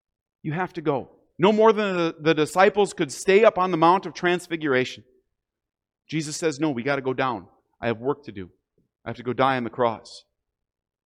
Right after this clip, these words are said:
And you're coming with me." You can't stay here in this moment in communion with the Lord. It's a blessing to us, but we know that on this side of glory, we must go back out those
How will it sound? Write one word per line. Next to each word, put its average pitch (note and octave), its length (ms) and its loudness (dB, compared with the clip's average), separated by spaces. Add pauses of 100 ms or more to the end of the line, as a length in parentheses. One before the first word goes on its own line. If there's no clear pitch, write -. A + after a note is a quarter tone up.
(760)
And G2 80 -10
you're A#2 100 -2
coming D3 260 -4
with E3 180 -6
me." - 120 -20 (1400)
You C3 80 -20
can't A3 260 -2
stay G#3+ 260 4
here D#3+ 240 0
in C3 100 0
this C3+ 220 -4
moment C#3 400 0
in C3 80 -6
communion C#3+ 440 0
with B2+ 140 -6
the A#2 80 -6
Lord. B2+ 360 4 (640)
It's G3 140 -2
a A#2+ 60 0
blessing D3 400 4
to C#3+ 140 0
us, B2+ 200 0
but D3 160 -2
we D3 120 2
know E3 340 6
that D3+ 160 6
on D3+ 160 4
this F#3+ 140 2
side E3+ 280 4
of B2 140 0
glory, E3+ 380 6
we D#3 160 0
must G3+ 420 2
go A3+ 140 6
back G3 320 4
out E3+ 320 2
those E3 340 6